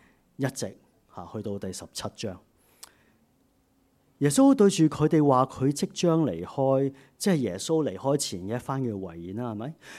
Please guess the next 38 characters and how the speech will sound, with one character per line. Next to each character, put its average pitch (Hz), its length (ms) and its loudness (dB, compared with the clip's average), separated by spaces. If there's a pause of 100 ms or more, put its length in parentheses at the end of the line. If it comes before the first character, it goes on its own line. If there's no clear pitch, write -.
(120)
我 226 160 4
哋 226 80 8
可 277 100 6
以 277 80 4
想 226 240 4
像 151 180 2
到， 156 140 4
如 165 180 4
果 180 120 6
我 131 80 8
哋 110 100 0
喺 117 140 -2
當 160 280 4
中， 165 380 0 (920)
我 131 140 -4
哋 131 460 2
會 139 100 0
感 139 200 0
到 139 80 2
好 110 80 -4
憂 131 360 0
愁， 87 380 -8
係 - 40 -18
嘛？ 87 200 -18 (380)
會 175 80 -6
好 143 100 -4
驚， 170 420 0 (800)
會 208 100 4
好 185 120 6
迷 131 340 2
茫 117 380 -2
啊！ 120 120 -12 (320)
之 233 160 6
後 147 160 6
點 139 160 2
樣 175 160 4
算 143 280 2
呢？ 156 180 -2